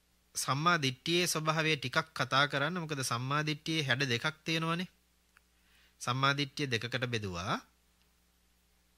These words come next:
කොහොමද? සම්මාදිට්ඨිය, ලෞකික සම්මාදිට්ඨිය සහ ලෝකෝත්තර සම්මාදිට්ඨිය කියලා දෙකක් තියෙනවා.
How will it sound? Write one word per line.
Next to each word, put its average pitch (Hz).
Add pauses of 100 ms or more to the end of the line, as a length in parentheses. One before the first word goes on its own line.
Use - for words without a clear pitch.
(880)
කොහොමද? 104 (2000)
සම්මාදිට්ඨිය, 107 (1040)
ලෞකික 107
සම්මාදිට්ඨිය 117
සහ 139 (1300)
ලෝකෝත්තර 160
සම්මාදිට්ඨිය 139
කියලා 147
දෙකක් 113
තියෙනවා. -